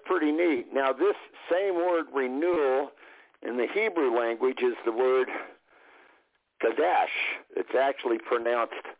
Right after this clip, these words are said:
hadash. It kinda sounds kinda like a little seasoning, doesn't it? Hadash, put a little hadash here, a little hadash there. Anyway, this means to renew, to make anew,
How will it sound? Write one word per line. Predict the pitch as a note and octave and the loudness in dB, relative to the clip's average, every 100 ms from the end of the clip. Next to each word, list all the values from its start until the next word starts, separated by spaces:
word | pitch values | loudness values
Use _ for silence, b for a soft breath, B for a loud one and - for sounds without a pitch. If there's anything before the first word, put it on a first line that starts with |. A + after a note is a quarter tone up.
| b b b b - | b b b b -2
hadash. | A#2+ D3+ D#3 G#2+ D2 - - - _ _ _ _ _ _ _ _ - | 0 2 2 2 -2 -4 -6 -10 _ _ _ _ _ _ _ _ -10
It | |
kinda | - B2+ B2 - | -4 -2 -2 -2
sounds | C3+ C3 B2+ | -2 -2 -4
kinda | C#3 B2+ | -2 0
like | A#2 B2 A#2+ | 2 2 2
a | A2 | 0
little | A2+ B2+ G#2 - | 2 2 0 -2
seasoning, | C#3 D3 G#2+ F2 D#2+ D2 | 0 0 0 -4 -4 0
doesn't | F#2+ G#2 A2+ | 0 0 -4
it? | A#2 - | -4 -6
Hadash, | - A2 A2 A#2 A#2+ - | -4 0 2 2 -2 -4
put | A2 | -4
a | |
little | G#2+ G#2 F#2+ | -2 -2 0
hadash | G#2 G#2+ G#2 G2 - | 0 2 2 0 -4
here, | G#2+ G#2 G#2+ | -2 0 0
a | F#2+ | 0
little | F#2+ F#2+ | 0 0
hadash | G2 G2 F#2 - | 0 0 -2 -2
there. | F#2+ F#2 F#2+ - B B B B B B - | 2 4 2 0 B B B B B B 0
Anyway, | G#3 G3+ C#3+ B2+ C3+ - _ | 2 4 4 2 2 -2 _
this | F3+ G3+ D3 | -4 -4 -2
means | E3+ F3 E3+ D3 - | -2 0 0 -4 -4
to | C#3 | -2
renew, | C#3 C3+ C#3+ E3 E3+ E3+ D#3 - - | 2 2 2 4 4 4 2 -2 -6
to | |
make | A#2+ D#3 E3+ D3+ | 0 0 0 0
anew, | C#3 C#3+ C#3+ C#3+ D3 | 0 2 2 2 0